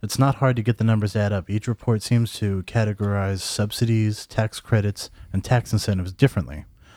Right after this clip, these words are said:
Uh, in an article from Forbes in twenty fourteen that goes over corporate welfare, they say this. "I recently read the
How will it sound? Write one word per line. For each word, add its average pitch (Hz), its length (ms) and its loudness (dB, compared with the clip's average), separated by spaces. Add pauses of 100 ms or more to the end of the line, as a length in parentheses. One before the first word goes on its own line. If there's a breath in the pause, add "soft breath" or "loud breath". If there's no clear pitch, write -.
(420 soft breath)
Uh, 104 220 0
in 123 140 2
an 110 200 4
article 156 380 4
from 117 200 2
Forbes 131 440 4
in 107 100 2
twenty 123 260 4
fourteen 107 760 2 (340 soft breath)
that 107 140 4
goes 104 180 4
over 95 240 0
corporate 110 320 0
welfare, 98 380 0
they 95 100 0
say 104 220 0
this. 101 340 0 (1300 loud breath)
"I 95 80 -2
recently 165 460 6
read 143 300 2
the 104 400 0